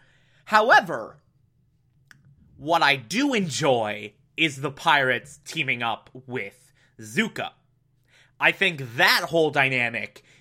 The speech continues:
is really, really fun, really, really interesting, and really provides some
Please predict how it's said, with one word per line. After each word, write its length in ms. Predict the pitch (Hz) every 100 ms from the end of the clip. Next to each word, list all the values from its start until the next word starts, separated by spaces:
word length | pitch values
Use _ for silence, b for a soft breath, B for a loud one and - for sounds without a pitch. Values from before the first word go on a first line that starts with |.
| b
is 220 | 170 139
really, 380 | 127 147 170 156
really 260 | 143 127 123
fun, 480 | 170 131 110 104 - _ _
really, 440 | 104 113 196 180 165
really 280 | 143 120 139
interesting, 760 | 151 147 131 123 107 104 104 _ _ b b b b -
and 240 | 160 151
really 260 | 156 160 151
provides 800 | 156 139 127 123 117 110 117 -
some 640 | - 147 123 113 107 104